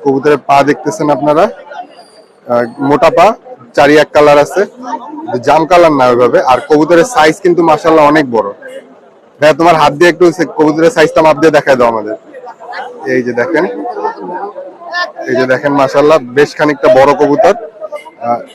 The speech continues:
আমার হাতের সাইজেও দেখেন, এই যে এই মাশাআল্লাহ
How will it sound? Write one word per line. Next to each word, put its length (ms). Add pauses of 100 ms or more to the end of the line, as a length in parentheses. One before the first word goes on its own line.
(400)
আমার 240
হাতের 220
সাইজেও 340
দেখেন, 320
এই 100
যে 120 (100)
এই 180 (760)
মাশাআল্লাহ 540